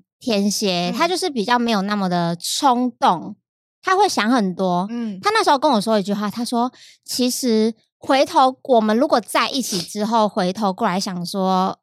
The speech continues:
Speaker 1: 就是我们在一起之后再发生关系，回头看其实比较好。”
Speaker 2: 好。
Speaker 1: 对。
Speaker 2: 他当下最好是能忍啊。
Speaker 1: 就是差一点啊，但，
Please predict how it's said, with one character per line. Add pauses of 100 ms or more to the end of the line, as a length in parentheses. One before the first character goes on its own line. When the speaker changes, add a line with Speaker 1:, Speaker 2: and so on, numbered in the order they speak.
Speaker 1:
就
是
我
们
在
一
起
之
后
再
发
生
关
系，
回
头
看
其
实
比
较
好。” (340)
Speaker 2:
好。 (380)
Speaker 1:
对。
Speaker 2:
他
当
下
最
好
是
能 (140)
忍
啊。 (160)
Speaker 1:
就
是
差
一
点
啊，
但，